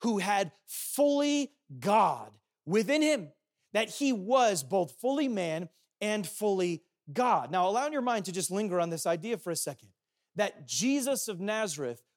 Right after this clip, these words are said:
who is the second person of the triune God, was tempted to sin and never did. That he experienced all the feelings that you experience, that he was in every way fully human.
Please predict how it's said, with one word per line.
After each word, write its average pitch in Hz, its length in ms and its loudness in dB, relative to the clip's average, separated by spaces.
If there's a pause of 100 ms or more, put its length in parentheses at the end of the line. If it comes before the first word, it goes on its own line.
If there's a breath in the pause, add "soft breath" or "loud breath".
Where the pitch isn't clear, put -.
(100)
who 247 180 0
is 269 240 0
the 160 120 -2
second 262 500 -2
person 233 360 0
of 170 120 -4
the 170 80 -4
triune 233 680 0
God, 160 380 4 (260 loud breath)
was 185 220 0
tempted 190 640 -2 (280)
to 233 120 0
sin 170 520 2 (260)
and 196 200 2
never 202 280 2
did. 165 320 2 (500)
That 214 200 0
he 247 200 -2
experienced 233 960 0
all 311 400 6
the 294 120 -2 (180)
feelings 165 720 0 (380)
that 202 220 -2
you 262 220 0
experience, 143 840 -6 (1800)
that 180 140 0
he 220 120 -2
was 208 240 2
in 196 220 -2
every 240 320 0
way 185 240 2
fully 214 500 -2
human. 165 580 -6